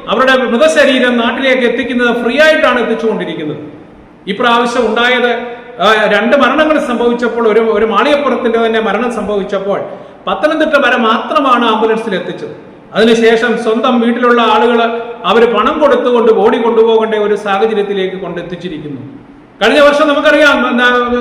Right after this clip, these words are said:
നീലിമല ഇറങ്ങി വന്ന ഒരു മാളികപ്പുറം, അവിടെ വെള്ളമെടുക്കാനായിട്ട് ചെന്ന ഇന്നസെന്റ് ആയിട്ടുള്ള ഒരു മാളികപ്പുറം ഒന്നും അറിയാതെ വെള്ളമെടുക്കാൻ പോയി പൈപ്പിലേക്ക് പിടിക്കുന്ന സമയത്ത് കറണ്ട് അടിച്ച് മരിച്ച സംഭവം നമുക്കറിയാം.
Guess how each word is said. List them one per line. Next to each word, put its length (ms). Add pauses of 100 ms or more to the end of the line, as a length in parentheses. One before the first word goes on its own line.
നീലിമല 760
ഇറങ്ങി 260
വന്ന 440
ഒരു 300 (320)
മാളികപ്പുറം, 840 (360)
അവിടെ 180
വെള്ളമെടുക്കാനായിട്ട് 920
ചെന്ന 440 (140)
ഇന്നസെന്റ് 560
ആയിട്ടുള്ള 380
ഒരു 120
മാളികപ്പുറം 720 (220)
ഒന്നും 280
അറിയാതെ 380
വെള്ളമെടുക്കാൻ 800
പോയി 360 (440)
പൈപ്പിലേക്ക് 540
പിടിക്കുന്ന 420
സമയത്ത് 420
കറണ്ട് 300
അടിച്ച് 300
മരിച്ച 340 (400)
സംഭവം 320
നമുക്കറിയാം. 520